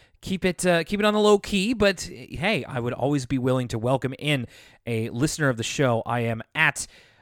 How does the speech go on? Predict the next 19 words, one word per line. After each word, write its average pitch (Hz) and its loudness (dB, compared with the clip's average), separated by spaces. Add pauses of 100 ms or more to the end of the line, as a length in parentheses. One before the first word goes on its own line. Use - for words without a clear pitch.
(140)
uh, 107 -4
I'll 110 -6
spell 131 0
it. 123 -2
It's, - -6
it's, - -8
it 113 -6
says 147 -2
William 156 -2
Y, 117 -6
but 107 -12
it's 107 -14
W 160 -2
I 139 -2
L 135 -6
L 120 -4
Y 139 -2
U 160 -6
M 156 -4